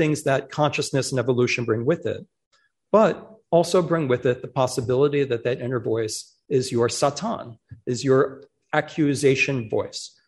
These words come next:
the voice that makes you feel terrible about yourself, the voice that tries to fool you into thinking that what you are is most well defined by what others think of you,"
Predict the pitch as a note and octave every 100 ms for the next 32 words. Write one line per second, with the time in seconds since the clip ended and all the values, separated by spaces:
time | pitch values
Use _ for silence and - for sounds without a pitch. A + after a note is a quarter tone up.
0 | _ C3 B2+ C#3 C#3+ C#3 C3 C3+ - C3+
1 | C#3 C3 C3+ - A#3+ C3+ A#2 A2 A2 -
2 | B2 - A#2 G#2 - B2+ C#3+ D#3 F3 -
3 | D#3 D3+ - C#3 C3 D3 - A#3 E3 C3
4 | B2+ C3 - E3+ E3+ C3 A#2+ B2+ _ _
5 | _ - C#3 C#3 C#3 C#3+ - C#3 C#3+ C3+
6 | B2 C3 B2+ C3 - A#2+ A#2+ - C3 B2
7 | A#2+ A#2 A2 A#2+ A#2+ - A#2 G#2+ G#2 -
8 | _ _ _ - C#3+ B2+ - - D3 A#2
9 | G#2 E2 -